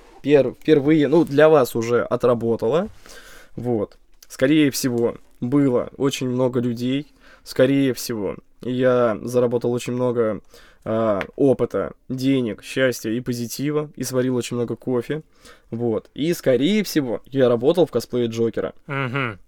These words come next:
Speaker 1: Я прям очень сильно хочу, чтобы я, знаешь ли, отработал в этом.
Speaker 2: Мгм. А ты планируешь эту историю делать
Speaker 1: Да.
Speaker 2: периодически?
Speaker 1: Да, да, да, да, да. Я вообще в идеале хотел бы сделать,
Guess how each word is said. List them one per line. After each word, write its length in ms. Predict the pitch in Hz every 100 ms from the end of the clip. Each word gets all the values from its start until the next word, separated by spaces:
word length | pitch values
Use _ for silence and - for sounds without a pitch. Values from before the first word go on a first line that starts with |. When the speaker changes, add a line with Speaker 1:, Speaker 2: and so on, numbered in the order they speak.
| -
Speaker 1:
Я 260 | 131 135
прям 220 | 123 131 143
очень 240 | 147 131
сильно 440 | - 131 123 110 - - - 139
хочу, 380 | 123 143 120 - _ -
чтобы 260 | - 107
я, 120 | 85 - - -
знаешь 280 | 107 - -
ли, 80 | - _ _
отработал 500 | 110 - 120 117 98
в 60 | 92
этом. 200 | - -
Speaker 2:
Мгм. 100 | - _ - -
А 120 | 104
ты 120 | - 113
планируешь 480 | 113 135 196 165
эту 180 | - 113
историю 360 | 104 - 107 104
делать 320 | 107 143 240
Speaker 1:
Да. 140 | 170 -
Speaker 2:
периодически? 480 | 110 110 104 87 110
Speaker 1:
Да, 200 | 160 208
да, 100 | 226
да, 160 | 240
да, 80 | 208
да. 200 | 208 147
Я 240 | 120 143 170
вообще 580 | 160 - 165 156 135
в 180 | 113 131
идеале 340 | 127 135 208 196
хотел 400 | 123 - 147 147
бы 140 | 131
сделать, 560 | 117 127 131 127 -